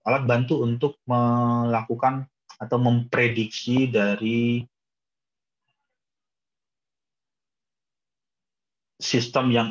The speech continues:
ingin dianalisa atau sistem yang ingin dirancang. Nah, kemudian karena C F D itu merupakan tools atau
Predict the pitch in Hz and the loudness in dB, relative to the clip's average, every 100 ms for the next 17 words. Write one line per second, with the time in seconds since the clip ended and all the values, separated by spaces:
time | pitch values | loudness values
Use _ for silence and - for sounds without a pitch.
0 | 110 117 120 104 107 107 107 107 _ _ | -2 0 0 2 2 2 0 -4 _ _
1 | _ _ _ _ _ - 113 107 107 101 | _ _ _ _ _ -2 0 2 2 0
2 | - 113 95 - 107 - - 113 107 104 | 0 0 0 0 -2 -2 -4 0 2 0
3 | 101 104 98 95 95 - 190 - - _ | 0 0 0 0 -4 -4 -8 -12 -20 _
4 | _ _ _ 101 101 98 90 92 - _ | _ _ _ -4 -2 -4 -6 -6 -10 _
5 | 107 - _ - _ _ _ _ _ _ | -14 -14 _ -20 _ _ _ _ _ _
6 | _ - - _ _ _ _ 143 135 127 | _ -20 -20 _ _ _ _ 2 4 4
7 | 147 190 190 139 131 131 - 135 120 123 | 4 2 0 0 -2 -2 2 2 2 2
8 | 120 127 120 120 120 120 120 117 113 113 | 2 2 2 2 0 -2 0 0 0 -4
9 | - 160 196 208 - - - 110 - 113 | 2 4 4 2 -6 -10 -2 -2 0 0
10 | 113 110 107 | 2 2 0